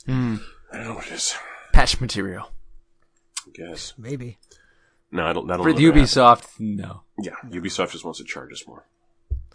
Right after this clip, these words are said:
Speaker 3: They're working on the next one already.
Speaker 2: I'm
Speaker 1: We
Speaker 2: so
Speaker 1: added
Speaker 2: s-
Speaker 1: multiplayer. No, God.
Speaker 2: I'm so smad today, man. I had a long fucking day.
Speaker 1: Sad mad?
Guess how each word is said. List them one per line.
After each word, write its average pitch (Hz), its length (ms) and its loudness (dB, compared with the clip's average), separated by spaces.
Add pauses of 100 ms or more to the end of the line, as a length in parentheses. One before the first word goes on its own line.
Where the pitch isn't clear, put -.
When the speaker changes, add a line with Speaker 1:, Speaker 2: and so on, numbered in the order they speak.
(760)
Speaker 3:
They're 147 140 -14
working 143 340 -16
on 156 60 -10
the 156 60 -8
next 135 260 -12
one 139 100 -10
already. 127 360 -12 (140)
Speaker 2:
I'm 101 140 -16
Speaker 1:
We - 120 2
Speaker 2:
so 226 60 8
Speaker 1:
added 240 160 6
Speaker 2:
s- 247 60 0
Speaker 1:
multiplayer. 120 720 4
No, 113 480 -4
God. 98 380 -12 (580)
Speaker 2:
I'm 113 160 -2
so 110 180 -2
smad 92 400 -6
today, 90 220 -12
man. 98 260 -14 (2750)
I - 60 -14
had 107 80 -4
a 107 40 -4
long 101 340 0
fucking 92 340 -10
day. 82 200 -12 (120)
Speaker 1:
Sad 110 360 2
mad? 113 340 -4